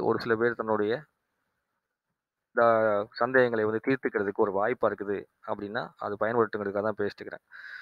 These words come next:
அப்போ உங்களால உதவி செய்ய முடியாவிட்டாலும் உபத்திரவம் செய்யாமல் இருப்பது மிக சிறந்த ஒரு இதா இருக்கும்னு நினைக்கிறேன். அதனால அந்த மாதிரி phone பண்றவங்க, phone number போடுறவங்க,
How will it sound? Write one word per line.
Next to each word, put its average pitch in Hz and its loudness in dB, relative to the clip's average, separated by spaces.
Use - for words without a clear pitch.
அப்போ 135 4
உங்களால 131 2
உதவி 143 0
செய்ய 135 -2
முடியாவிட்டாலும் 117 2
உபத்திரவம் 120 2
செய்யாமல் 110 0
இருப்பது 98 -4
மிக 101 -4
சிறந்த 113 -2
ஒரு 98 4
இதா 107 -2
இருக்கும்னு 101 -4
நினைக்கிறேன். 90 -10
அதனால 110 -2
அந்த 107 -2
மாதிரி 110 -2
phone 120 0
பண்றவங்க, 101 -4
phone 120 2
number 107 -2
போடுறவங்க, 101 4